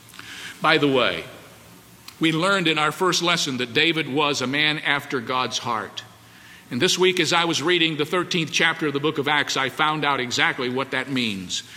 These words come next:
Acts thirteen says that, here's Paul preaching. Let me just read it to you.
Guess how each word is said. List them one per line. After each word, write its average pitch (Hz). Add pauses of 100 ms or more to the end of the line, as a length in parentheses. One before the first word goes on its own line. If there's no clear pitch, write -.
(220)
Acts 175
thirteen 190
says 143 (440)
that, 135 (120)
here's 185
Paul 165
preaching. 135
Let 160
me 170
just 143
read 156
it -
to 139
you. 107